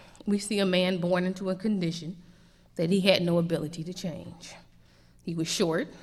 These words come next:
and his height prohibited him from seeing Christ. Since the crowd was large, if he would have played victim to his role,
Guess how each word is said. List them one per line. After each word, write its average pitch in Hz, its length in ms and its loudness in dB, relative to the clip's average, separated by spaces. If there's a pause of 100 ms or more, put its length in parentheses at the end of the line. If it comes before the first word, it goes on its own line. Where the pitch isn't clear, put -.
(640)
and 175 140 2
his 180 120 0
height 220 280 4
prohibited 254 500 -2
him 220 220 2
from 185 180 -4
seeing 196 400 0
Christ. 220 540 -6 (1080)
Since 277 240 4
the 240 100 2
crowd 285 420 6
was 262 160 -2
large, 190 520 0 (1300)
if 233 160 4
he 359 160 8
would 370 160 4
have 226 160 -2
played 262 340 2
victim 220 400 0
to 214 140 -2
his 208 180 2
role, 208 460 -2